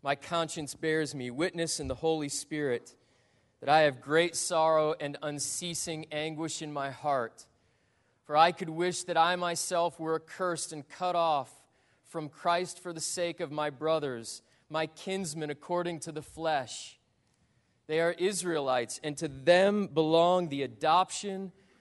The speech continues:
the glory, the covenants, the giving of the law, the worship, and the promises. To them belong the patriarchs, and from their race, according to the flesh,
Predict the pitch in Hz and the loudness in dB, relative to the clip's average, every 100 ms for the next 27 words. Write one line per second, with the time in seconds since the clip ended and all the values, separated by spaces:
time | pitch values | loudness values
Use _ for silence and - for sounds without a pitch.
0 | _ 143 139 139 156 170 185 185 180 175 | _ -10 -8 -6 0 2 2 0 -2 -6
1 | 147 139 - 175 170 180 175 - 143 117 | -10 -10 -2 -2 -2 -6 -6 -8 -8 -6
2 | 180 180 175 143 143 156 170 175 175 170 | -4 -2 -6 -6 -4 2 4 4 4 2
3 | 151 147 151 180 175 180 - 160 151 - | -2 -6 -2 -2 -2 -8 -8 -10 -10 -6
4 | 175 165 160 - 120 101 - - _ _ | -4 -2 -4 -8 -10 -12 -14 -16 _ _
5 | _ _ _ _ _ _ 156 139 131 190 | _ _ _ _ _ _ -12 -8 2 2
6 | 226 214 202 185 165 160 156 147 - 196 | 2 0 -2 0 0 -2 -4 -8 -6 -6
7 | - 180 131 113 110 - - 151 139 185 | -6 -8 -4 -2 -4 -6 -10 -12 -8 -6
8 | 175 151 180 208 196 208 180 135 - - | -6 -4 -4 -2 -2 -2 -2 -4 -8 -8
9 | 156 - - 202 226 214 - 190 - 165 | -12 -8 -2 0 0 -4 -8 -10 -10 -4
10 | 139 113 - - | -2 -2 -8 -16